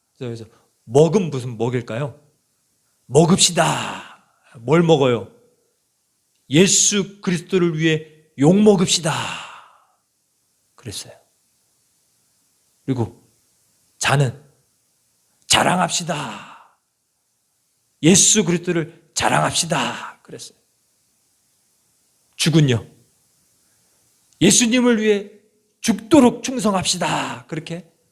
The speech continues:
하고서 설교를 하고 내려왔습니다. 근데 그 교회가 지금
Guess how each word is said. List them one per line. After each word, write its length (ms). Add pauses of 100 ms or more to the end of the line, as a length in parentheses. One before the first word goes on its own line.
(280)
하고서 320
설교를 520 (440)
하고 240
내려왔습니다. 600 (800)
근데 120
그 120
교회가 280
지금 300